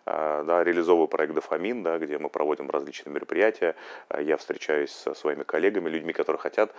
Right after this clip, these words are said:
э, заниматься вот этим как раз направлением, а, «Private practice». А, я вижу, что просто в нашей стране люди до сих пор боятся делать бизнес. Они не понимают, за что браться, у них есть стереотипы. И это, конечно, дело времени. Но, опять же, а, это произойдёт,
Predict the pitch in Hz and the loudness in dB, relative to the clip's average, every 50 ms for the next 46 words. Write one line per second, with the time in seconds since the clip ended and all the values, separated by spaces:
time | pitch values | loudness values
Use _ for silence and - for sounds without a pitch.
0 | - - - - - 87 82 78 78 78 80 80 80 78 76 - - 78 78 - | -18 -18 -18 -4 0 0 0 0 0 -4 -4 -2 0 -2 -2 -2 -2 -2 0 0
1 | 80 - - - - - - - - - - - - 80 78 - 80 78 80 80 | 0 0 -2 -6 -8 -8 -8 -6 -6 -8 -8 -8 -12 -14 -8 -6 -4 0 2 2
2 | 80 78 80 80 76 78 76 71 - - - - - - - - 73 73 73 - | 2 2 0 0 0 -2 -4 -4 -8 -12 -16 -18 -12 -6 -2 0 0 0 0 -2
3 | - _ _ _ - 82 80 76 76 76 - 98 110 117 - - 90 - - - | -6 _ _ _ 2 4 4 2 2 0 2 2 2 2 2 0 -2 -2 -2 -8
4 | - - - - - 85 82 82 90 117 147 190 185 165 - - 143 139 123 117 | -18 -18 -14 -4 0 0 2 4 4 6 6 6 4 2 4 4 4 4 4 0
5 | - _ _ - 110 123 - - 98 95 110 - - - - 98 98 104 110 95 | -8 _ _ 6 6 6 6 4 2 2 2 0 -2 0 4 4 4 4 4 0
6 | 95 95 87 82 - - - 90 90 85 82 82 80 - - 78 78 71 71 71 | -2 -4 -8 -10 -12 -4 -2 0 2 4 4 2 2 0 -2 0 0 0 0 -2
7 | 76 87 92 85 73 71 - _ - - - - - - - 82 80 82 85 85 | -6 -10 -10 -10 -12 -16 -18 _ -20 -20 -20 -20 -12 -6 -4 -4 -2 -2 -4 -4
8 | 85 82 82 - - - - _ 87 85 - - 82 82 80 76 78 76 - - | -2 -2 -2 -4 -4 -12 -12 _ -8 -4 -4 -2 0 0 2 2 2 0 0 0
9 | 78 73 78 82 98 110 110 - - 82 80 - - - - - - - 73 71 | 0 4 6 6 6 6 4 0 -4 -6 -6 -6 -8 -10 -10 -6 -4 -2 -2 -2
10 | 69 - - 110 104 - 90 82 - - - - - - - - 90 101 - - | -2 -2 -6 -4 2 4 4 4 2 0 -8 -20 -20 -20 -2 6 6 6 6 6
11 | - 87 87 95 - - 85 80 85 82 85 80 82 80 71 64 62 60 - - | 4 2 2 0 -2 -4 -2 2 4 4 4 4 4 0 -2 -2 -6 -10 -10 -8
12 | 82 95 107 120 120 110 - 90 92 - - 117 135 120 104 98 98 92 87 85 | -4 0 4 6 6 6 6 4 2 4 6 6 6 6 4 4 6 6 6 4
13 | - - - - - - - - 82 78 78 78 78 78 78 78 78 78 78 78 | 2 -6 -14 -16 -16 -10 -6 -4 -2 -2 0 0 0 0 0 -2 -2 -2 -2 -4
14 | - - - - - - - - - 113 - 123 120 117 120 123 139 156 143 - | -4 -4 -6 -4 0 2 4 4 4 4 6 6 6 6 4 4 4 2 0 0